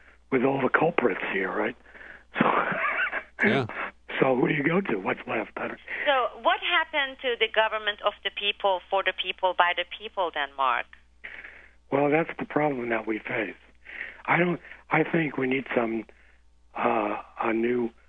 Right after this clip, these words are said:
Speaker 1: political party based on
Speaker 3: Yes.
Speaker 1: based on working people and unions. I'm a unionist, uh, to revive,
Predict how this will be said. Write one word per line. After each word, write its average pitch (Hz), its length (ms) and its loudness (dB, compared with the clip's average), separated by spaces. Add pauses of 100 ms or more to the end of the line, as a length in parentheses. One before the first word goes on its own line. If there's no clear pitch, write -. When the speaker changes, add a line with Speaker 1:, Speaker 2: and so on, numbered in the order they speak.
(140)
Speaker 1:
political 120 560 2 (460)
party 113 320 4
based 113 320 2
on 202 60 2
Speaker 3:
Yes. 226 240 2 (360)
Speaker 1:
based - 240 2
on 131 180 4
working 139 360 2
people 117 440 0 (520)
and 110 180 2
unions. 120 460 0 (460)
I'm 127 120 2
a 123 40 2
unionist, 117 540 0 (840)
uh, 110 380 0
to - 160 -2
revive, 120 480 4